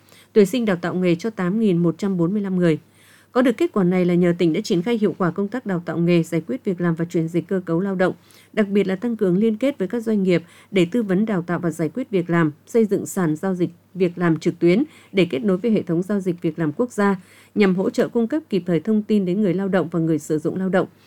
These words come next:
hỗ trợ người lao động tìm kiếm việc làm, triển khai hiệu quả hoạt động của Quỹ Quốc gia về việc làm nhằm hỗ trợ người lao động tìm kiếm việc làm, tự tạo việc làm.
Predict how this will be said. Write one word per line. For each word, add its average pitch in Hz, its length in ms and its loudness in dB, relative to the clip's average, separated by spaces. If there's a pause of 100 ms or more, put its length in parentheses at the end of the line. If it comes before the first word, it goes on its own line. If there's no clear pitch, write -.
(200)
hỗ 247 140 4
trợ 233 160 0
người 190 140 4
lao 220 120 0
động 175 180 0
tìm 175 240 0
kiếm 175 200 0
việc 214 180 -4
làm, 180 280 2
triển 165 180 0
khai 226 120 0
hiệu 208 180 2
quả 170 100 -2
hoạt 170 220 -4
động 165 200 -2
của 156 140 -2
Quỹ - 260 -2
Quốc 262 160 -6
gia 214 240 0
về 180 140 -2
việc 160 240 -6
làm 165 180 2 (300)
nhằm 196 160 4
hỗ 196 120 0
trợ 226 160 -2
người 170 180 0
lao 202 140 -4
động 185 280 -2
tìm 165 200 2
kiếm 165 200 -4
việc 175 180 -4
làm, 165 220 0 (240)
tự 185 140 2 (120)
tạo 175 260 -2
việc 160 160 -2
làm. 156 180 -2